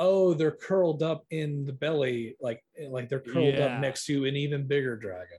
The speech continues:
Speaker 2: Yeah, no, that's the one you can cheese. That's the one you can
Speaker 1: Yeah.
Speaker 2: sneak up behind and just fucking chop at it for, like, ten minutes.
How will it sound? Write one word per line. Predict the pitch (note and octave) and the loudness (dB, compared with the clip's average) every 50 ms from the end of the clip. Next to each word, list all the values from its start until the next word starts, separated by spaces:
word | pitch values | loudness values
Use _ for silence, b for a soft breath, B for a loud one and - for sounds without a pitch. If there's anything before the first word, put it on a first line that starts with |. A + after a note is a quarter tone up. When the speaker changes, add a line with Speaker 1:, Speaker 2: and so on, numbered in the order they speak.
| - | -2
Speaker 2:
Yeah, | - D3 C3 B2 | -2 0 0 2
no, | C3+ C#3 | 2 2
that's | C3 C#3 C#3 C3 - | 2 2 0 -2 -2
the | - D3+ | -2 -2
one | C3+ C#3 C3+ | 0 0 0
you | B2+ B2 A2+ | -2 -2 -4
can | A#2+ A#2 | -6 -8
cheese. | G#2+ - B2 G#2 F2+ D#2+ - - - | -8 -8 -10 -10 -10 -14 -20 -16 -10
That's | - A#2+ B2 - | -8 -6 -4 -2
the | - | 0
one | C3+ C3+ | 2 2
you | C3+ C3+ | 2 2
can | C3+ B2 | 0 -4
Speaker 1:
Yeah. | - | -6
Speaker 2:
sneak | - - C3 A#2+ G#2+ | -8 -8 -8 -8 -8
up | C#3 A2 | -10 -10
behind | - A#2 G#2+ A#2 A#2 A2+ A2 A2 G#2+ G2+ G2 - _ _ _ _ | -10 -12 -12 -12 -12 -12 -12 -12 -14 -14 -16 -20 _ _ _ _
and | - A2+ A2+ A2 G2+ | -14 -12 -10 -10 -10
just | A2 A2 G#2 - - - - - _ _ _ _ _ _ _ _ _ _ _ _ _ _ _ | -10 -10 -10 -10 -12 -12 -16 -20 _ _ _ _ _ _ _ _ _ _ _ _ _ _ _
fucking | A#2+ G#2+ - A#2 G#2+ | -8 -6 -6 -8 -8
chop | - - A#2 A2+ G#2+ - | -6 -6 -6 -6 -6 -6
at | A2+ G#2+ G#2+ | -8 -10 -10
it | G2 - | -12 -10
for, | - A2+ | -10 -10
like, | G#2+ G#2 G#2 | -10 -10 -12
ten | - A#2 G#2+ G#2+ | -14 -14 -12 -12
minutes. | G#2+ G2+ G2+ G2+ F2+ - - - | -12 -12 -14 -14 -14 -16 -16 -18